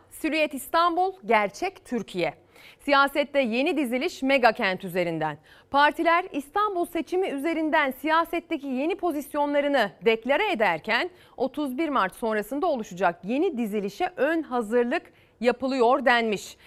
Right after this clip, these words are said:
İstanbul'da İmamoğlu ve Kurum'un ardından dün dem Parti adayını açıklarken bugün de sıra yeniden Refah'a geldi. Adayların açıklanması seçim düğümünü çözmediği gibi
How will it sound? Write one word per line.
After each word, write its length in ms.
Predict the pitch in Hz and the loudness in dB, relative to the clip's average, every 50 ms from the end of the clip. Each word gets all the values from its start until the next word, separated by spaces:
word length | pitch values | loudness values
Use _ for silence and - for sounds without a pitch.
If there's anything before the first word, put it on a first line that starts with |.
| - - - | -20 -16 -14
İstanbul'da 580 | 233 - - 294 285 285 285 285 285 233 277 | -14 -2 2 4 4 6 4 2 2 4 4
İmamoğlu 560 | 247 247 262 277 294 294 269 277 269 269 269 247 | 4 4 2 2 2 2 2 2 2 2 2 0
ve 120 | 254 262 | 0 0
Kurum'un 340 | 262 - 254 247 262 294 330 | -2 -4 -4 -2 -2 0 2
ardından 640 | 311 285 254 233 214 220 214 208 214 202 190 202 196 | 2 2 2 2 0 0 0 2 2 2 2 0 0
dün 220 | 269 262 240 208 | -2 -2 0 0
dem 220 | 240 247 285 330 | 0 0 0 -2
Parti 440 | 320 320 311 262 208 185 - - - - | 0 2 2 2 2 2 0 -4 -6 -2
adayını 460 | - 185 208 190 233 226 240 269 370 370 | 0 0 0 2 2 2 2 2 2 0
açıklarken 840 | 254 - - - - - 190 175 165 151 147 - 220 247 294 320 - - - - - _ - | 0 -2 -4 -10 -4 0 2 2 2 0 0 0 0 0 0 0 -4 -12 -20 -20 -20 _ -4
bugün 300 | 330 359 320 403 370 339 | -2 -2 0 0 0 0
de 80 | 330 | 0
sıra 240 | 330 - 339 339 349 | -2 -2 2 4 4
yeniden 520 | 339 269 269 339 370 392 - 339 339 330 320 | 4 4 2 0 0 2 2 2 0 2 2
Refah'a 360 | 320 320 - 330 330 349 403 | 0 0 2 2 2 2 0
geldi. 440 | 320 370 370 359 349 302 330 349 339 - _ - - - - | 0 0 0 0 0 0 -2 -6 -8 -10 _ -20 -18 -4 -2
Adayların 520 | - 269 254 311 311 311 294 330 349 349 | 0 2 4 4 4 2 2 -2 -2 -2
açıklanması 720 | 330 320 - - - 302 311 311 311 302 294 302 - 294 | -4 -4 -6 -8 -2 2 4 4 4 2 0 -2 -4 -6
seçim 460 | 262 - 262 240 - - 370 381 359 285 | -6 -4 -6 -6 -4 -4 -2 -2 0 0
düğümünü 460 | 294 302 294 269 269 262 240 196 185 | 0 -2 0 0 0 0 -2 -2 -4
çözmediği 640 | - - 269 302 359 294 302 277 233 185 202 180 175 | -4 -4 -2 -2 0 0 0 0 0 0 -2 -2 -2
gibi 300 | 247 320 233 254 277 | -2 0 0 0 -2